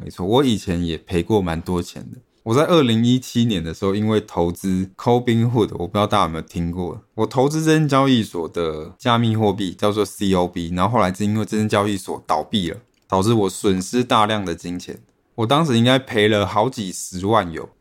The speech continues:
啊，有些人可能会讲说，“诶，好几十万又没有很多。”可是其实当时二零一七我基本上还是一个小菜鸡啊，而且其实当时我的薪水也还没有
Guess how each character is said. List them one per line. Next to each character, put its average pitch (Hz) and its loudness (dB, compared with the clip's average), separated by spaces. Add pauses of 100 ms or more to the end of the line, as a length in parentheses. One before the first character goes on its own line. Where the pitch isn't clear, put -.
(180)
啊， 135 2
有 117 4
些 117 2
人 120 2
可 101 -2
能 95 2
会 98 2
讲 95 0
说， 98 -2
“诶， 147 2
好 135 2
几 139 0
十 117 -2
万 131 4
又 131 4
没 120 2
有 107 2
很 92 -6
多。” 90 -4
可 95 -2
是 139 2
其 107 -2
实 101 -6
当 113 2
时 92 -6
二 107 2
零 90 2
一 98 2
七 98 -4
我 85 -4
基 - -6
本 95 -2
上 95 -2
还 87 -2
是 101 -8
一 95 0
个 85 -6
小 87 -4
菜 131 0
鸡 104 0
啊， 92 2
而 92 2
且 107 2
其 98 -2
实 110 0
当 123 2
时 110 -4
我 95 2
的 92 2
薪 110 -2
水 90 -4
也 82 -4
还 90 -2
没 107 0
有 101 -2